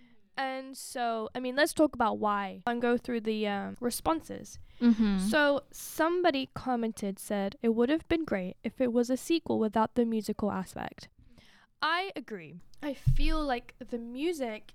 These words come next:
Speaker 1: in this movie
Speaker 2: Mm-hmm.
Speaker 1: was really cringy.
Speaker 2: <laughs> Yes, I remember the appearance of Regina George.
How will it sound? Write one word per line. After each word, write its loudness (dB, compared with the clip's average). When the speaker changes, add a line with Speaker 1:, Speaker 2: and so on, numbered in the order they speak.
Speaker 1:
in -6
this -14
movie -6
Speaker 2:
Mm-hmm. -2
Speaker 1:
was -4
really -4
cringy. -10
Speaker 2:
<laughs> 8
Yes, 4
I 2
remember 6
the 2
appearance 4
of 2
Regina 4
George. 0